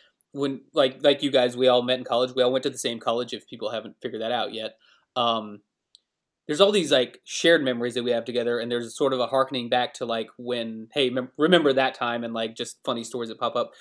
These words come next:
So to hear the, like, we're guys, and bros don't really get too deep into, like, their pasts,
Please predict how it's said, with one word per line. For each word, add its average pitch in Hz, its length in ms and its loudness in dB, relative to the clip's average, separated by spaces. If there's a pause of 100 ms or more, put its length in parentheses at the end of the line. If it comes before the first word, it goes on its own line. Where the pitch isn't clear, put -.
(160)
So - 160 0
to 139 80 2
hear 165 220 0
the, 139 240 -8
like, 135 280 0 (1300)
we're 180 120 -2
guys, 123 680 4 (100)
and 127 320 -6
bros 143 520 2
don't 151 240 0
really 131 560 -2 (340)
get 139 320 -2
too 165 220 -6
deep 131 360 -6
into, 123 460 -8
like, 113 380 -6
their 110 240 -8 (360)
pasts, - 580 -8